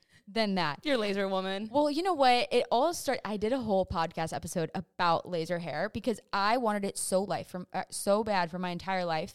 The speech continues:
Speaker 1: because I've always had dark hair. I've always
Speaker 2: Yeah, me
Speaker 1: been
Speaker 2: too.
Speaker 1: insecure about it.
Speaker 2: Yep.
Speaker 1: And my bikini line, painful.
Speaker 2: Mm-hmm.
Speaker 1: Like, when you have thick, coarse hair, no.
Speaker 2: Yeah.
Speaker 1: So I was like, "Okay, I'm finally gonna do laser on my bikini." I go in, I had no idea what it entails. I didn't know that they literally, like,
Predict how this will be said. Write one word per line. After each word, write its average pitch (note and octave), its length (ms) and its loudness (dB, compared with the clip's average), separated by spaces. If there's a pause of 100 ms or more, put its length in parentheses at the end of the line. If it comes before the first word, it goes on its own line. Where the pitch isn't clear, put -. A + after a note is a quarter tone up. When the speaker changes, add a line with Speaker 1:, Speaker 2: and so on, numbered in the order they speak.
Speaker 1:
because G#3 220 -4
I've G3 140 -2
always G3 240 -2
had G3 200 -4
dark D#3+ 280 -4
hair. G#3+ 360 -2
I've - 380 -16
always G#3 160 2
Speaker 2:
Yeah, G#3+ 80 2
me G#3+ 40 2
Speaker 1:
been G3+ 80 2
Speaker 2:
too. G#3 100 -2
Speaker 1:
insecure C4 220 -2
about F3 180 0
it. E3 100 -4
Speaker 2:
Yep. - 80 0
Speaker 1:
And G#3+ 60 2
my A#3 100 2
bikini C4+ 400 -4
line, D4+ 240 -2 (180)
painful. - 580 -10 (120)
Speaker 2:
Mm-hmm. F#3 340 -4
Speaker 1:
Like, A3+ 220 0
when A3+ 240 -2
you C4+ 80 0
have A#4 80 -4
thick, - 260 -2
coarse A3 300 -4
hair, G3+ 320 0 (260)
no. G3+ 280 -2 (180)
Speaker 2:
Yeah. D3 240 -2 (120)
Speaker 1:
So - 200 2
I D4+ 80 4
was D4 100 -4
like, D4 140 2
"Okay, A#3 200 -2
I'm F#3+ 160 -2
finally G#3 440 -4
gonna E4+ 220 -4
do C4 320 -2
laser G3+ 320 -4
on A3+ 80 -2
my B3 100 -2
bikini." G3 560 -6 (640)
I A3 100 0
go A#3 220 2
in, G#3+ 120 0
I F#3 60 -2
had G3+ 140 -2
no F#3 220 0
idea A3 220 0
what G3+ 100 -2
it G3 40 -4
entails. F#3 500 -6
I F#3 60 -4
didn't A#3+ 300 0
know G#3+ 200 4
that G#3 100 -6
they F#3+ 140 0
literally, G3+ 580 -2
like, F3 280 -4